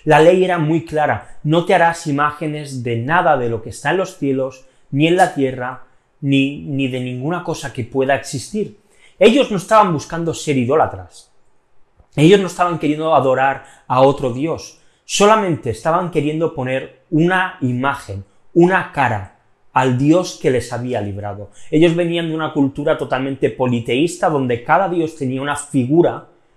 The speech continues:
a la cual era reconocible, a la cual se podía adorar. Pero ellos, con su buena intención, porque nunca quisieron dejar de adorar a Dios, sin darse cuenta,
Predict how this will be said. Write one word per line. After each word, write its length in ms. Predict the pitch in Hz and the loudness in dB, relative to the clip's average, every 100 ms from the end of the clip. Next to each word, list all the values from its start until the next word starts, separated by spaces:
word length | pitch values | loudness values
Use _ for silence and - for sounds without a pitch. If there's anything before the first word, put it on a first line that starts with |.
| _ - | _ 2
a 120 | 131 | 4
la 180 | 127 127 | 4 4
cual 180 | 135 | 4
era 160 | 135 170 | 4 2
reconocible, 760 | 175 151 139 123 - 170 165 127 | -2 -4 -6 -8 -4 -2 2 2
a 40 | |
la 180 | 117 110 | 2 0
cual 180 | 123 117 | -4 -6
se 180 | - | -12
podía 600 | 113 113 117 117 113 - _ _ - | -6 -6 -4 -2 -4 -6 _ _ -6
adorar. 540 | 131 120 127 151 120 - - _ - | 0 2 2 0 -2 -12 -20 _ 4
Pero 280 | 196 180 202 | 8 8 6
ellos, 300 | 202 208 - | 2 0 0
con 260 | 180 160 | 2 2
su 260 | - 156 147 | 2 -2 0
buena 260 | 170 240 | 0 0
intención, 540 | 247 208 170 - 214 180 | 0 -2 -2 -4 -4 -2
porque 260 | 165 - | -2 -2
nunca 320 | 143 170 196 170 | -2 -2 -4 -6
quisieron 420 | - 170 170 156 | -8 -6 -4 -2
dejar 400 | 131 - 160 165 | -4 -2 -4 0
de 80 | 160 | 0
adorar 320 | 135 123 175 | 0 -2 -4
a 60 | 175 | -4
Dios, 400 | 151 98 - _ - _ | -4 -6 -10 _ -20 _
sin 260 | - 156 | 0 2
darse 360 | 156 190 - 208 | 4 2 2 -6
cuenta, 420 | 185 151 - 92 | -4 -4 -6 -14